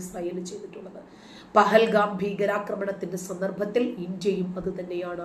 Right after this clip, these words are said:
അതേ നയം തന്നെയാണ് സ്വീകരിച്ചത്. ഇസ്രായേലിന് മുസ്ലിം വിരോധം എന്നൊന്നില്ല, പക്ഷെ മുസ്ലിങ്ങൾക്കുള്ളത് ജൂതവിരോധമാണ്. അറബി ഇസ്രായേലിന്റെ രണ്ടാമത്തെ ഔദ്യോഗിക ഭാഷ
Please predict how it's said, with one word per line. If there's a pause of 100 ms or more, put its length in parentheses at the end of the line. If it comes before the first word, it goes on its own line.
അതേ (140)
നയം
തന്നെയാണ് (120)
സ്വീകരിച്ചത്. (520)
ഇസ്രായേലിന്
മുസ്ലിം
വിരോധം (100)
എന്നൊന്നില്ല, (120)
പക്ഷെ
മുസ്ലിങ്ങൾക്കുള്ളത്
ജൂതവിരോധമാണ്. (1700)
അറബി
ഇസ്രായേലിന്റെ
രണ്ടാമത്തെ (120)
ഔദ്യോഗിക (140)
ഭാഷ